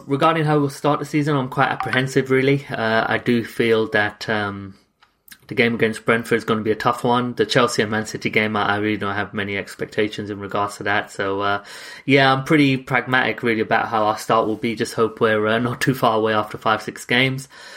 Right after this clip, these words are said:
Also, just wanna say, good job. I think this is something that we needed, so keep up the good work, pal.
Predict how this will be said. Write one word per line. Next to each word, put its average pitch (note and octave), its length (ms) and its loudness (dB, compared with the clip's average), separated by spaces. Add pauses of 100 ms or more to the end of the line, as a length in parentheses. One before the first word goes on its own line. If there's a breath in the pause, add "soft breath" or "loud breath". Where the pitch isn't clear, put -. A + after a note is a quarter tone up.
(180 loud breath)
Also, C#3+ 280 4
just D3 240 2
wanna B2+ 160 2
say, B2+ 240 4
good C#3 260 0
job. C3+ 260 4
I B2+ 60 2
think C3 220 -4
this A2+ 100 -8
is A#2 80 -6
something A#2+ 280 -2
that A2+ 140 0
we A2 120 -4
needed, A#2 320 0
so - 160 -6
keep - 240 -6
up - 80 -8
the C#3+ 60 -10
good G#2 180 -6
work, G2 200 -2
pal. - 240 -8